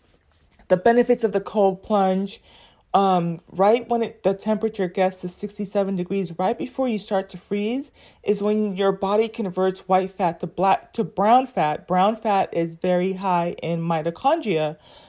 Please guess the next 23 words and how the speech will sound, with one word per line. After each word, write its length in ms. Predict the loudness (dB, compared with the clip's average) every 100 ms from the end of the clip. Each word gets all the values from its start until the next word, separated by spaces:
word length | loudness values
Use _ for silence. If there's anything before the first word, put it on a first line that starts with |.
| _ -2
Mitochondria 1300 | 0 2 0 0 0 0 0 0 2 2 0 -2 -8 _ _ _
is 300 | 4 4 4
what 220 | 2 2
helps 440 | 0 0 0 -2
you 260 | -4 0 0
with 280 | 0 -2 -4
healing, 580 | -8 -4 -2 0 0 0
with 180 | -2
repair, 680 | -6 -6 -2 0 4 4 2
with 300 | 0 -4 -6
strength, 640 | -20 -4 0 2 0 -2 -10 _ _ _
power. 680 | 0 4 4 4 4 2 -2 _ _ _ -6
Um, 500 | -4 -2 -4 -8 -14 _ _
I, 120 | -8
I 80 | -6
think 200 | -6 2
I 40 | 4
already 240 | 4 2
mentioned 400 | 0 -2 -4 -2
thermogenic 680 | 0 0 0 2 2 0 -4 _ _ -10
effects, 440 | -4 0 0 -2
burning 360 | -2 -2 0 -4
fat, 540 | 0 2 4 2 -2